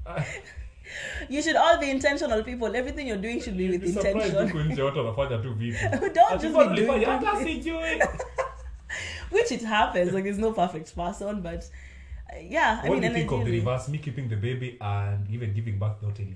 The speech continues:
Speaker 1: you. Because I know you're married, or I know you're not ready, or I know this, or I just don't want you in the kitchen.
Speaker 2: I really think that, I don't know. <sighs> Ah,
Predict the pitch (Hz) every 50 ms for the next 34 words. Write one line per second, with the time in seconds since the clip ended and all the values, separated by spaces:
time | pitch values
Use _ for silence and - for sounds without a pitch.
0 | 92 90 92 - - - - - - - - - - - - - _ _ - -
1 | 104 107 104 - 120 110 104 98 95 104 104 104 95 90 95 101 107 110 107 110
2 | 107 101 101 95 90 90 90 101 104 98 90 92 101 101 - 107 107 104 104 107
3 | 107 98 90 85 85 90 95 95 98 95 - - - - - - _ _ 104 104
4 | 107 104 101 - - - - - - - - - - - - - - - - -
5 | - 113 104 101 98 107 104 101 104 95 92 92 92 95 - 98 90 - - -
6 | - - 226 233 269 285 277 226 - - 208 208 208 202 - 190 185 170 165 151
7 | 135 - - - - - - - - - - - 226 240 247 220 175 170 170 175
8 | 180 185 196 202 202 - - - - - - - - - - - _ _ _ -
9 | - - 285 277 254 226 208